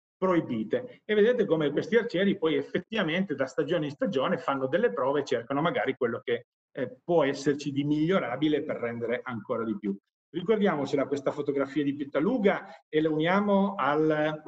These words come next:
al filmato che abbiamo visto prima, no? Perché poi arriviamo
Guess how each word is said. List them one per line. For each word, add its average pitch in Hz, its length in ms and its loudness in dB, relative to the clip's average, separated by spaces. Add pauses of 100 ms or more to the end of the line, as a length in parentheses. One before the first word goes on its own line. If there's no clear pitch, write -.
al 131 500 0
filmato 160 580 2
che - 60 0
abbiamo 139 280 0
visto 131 300 -4
prima, 110 280 -8
no? 135 160 -2
Perché 135 320 -4
poi 165 220 0
arriviamo 156 720 0